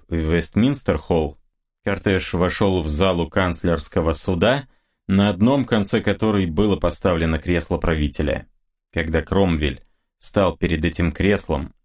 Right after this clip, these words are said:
и все присутствовавшие разместились вокруг него, генерал Ламберт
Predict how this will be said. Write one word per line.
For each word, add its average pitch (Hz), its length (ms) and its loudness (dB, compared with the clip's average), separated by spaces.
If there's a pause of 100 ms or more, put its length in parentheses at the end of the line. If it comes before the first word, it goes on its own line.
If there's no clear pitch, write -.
(120)
и 90 280 0 (100)
все 110 300 0
присутствовавшие 87 1080 -2
разместились 82 640 -2
вокруг 87 380 -2
него, 117 340 0 (580)
генерал 120 560 2
Ламберт 139 600 0